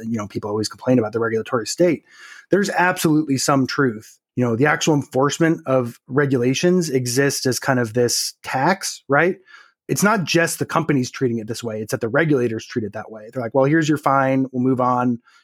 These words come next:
We're writing you a check. This is your, this is your tax." And so there's a really good case that that's how we've moved towards. And I would rather see less of that and more of putting executives in jail who actually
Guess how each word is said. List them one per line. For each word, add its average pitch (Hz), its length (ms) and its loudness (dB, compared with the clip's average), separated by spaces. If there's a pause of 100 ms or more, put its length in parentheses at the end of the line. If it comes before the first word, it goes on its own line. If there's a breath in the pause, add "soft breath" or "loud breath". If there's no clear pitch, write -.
We're 135 80 2
writing 196 220 4
you 160 80 2
a 143 40 -2
check. - 340 -2
This 151 180 -2
is 147 120 0
your, 143 260 2
this 147 180 -2
is 147 100 -2
your 139 120 2
tax." - 600 -10 (400 loud breath)
And 160 140 4
so 175 100 4
there's 233 200 2
a 247 40 4
really 190 360 2
good 156 320 0
case 156 340 0
that 120 120 -6
that's 139 320 0
how 135 260 -2
we've 135 260 0
moved 117 340 -4
towards. 175 340 0
And 139 220 0 (140)
I 180 120 2
would 226 140 2
rather 170 320 2
see 156 280 -2
less 131 320 0
of 131 160 0
that 123 320 -4 (420 soft breath)
and 147 180 2
more 156 480 2
of 139 460 0 (140)
putting 190 260 2
executives 156 960 0
in 139 200 0
jail 135 440 2
who 123 180 -4
actually 123 680 0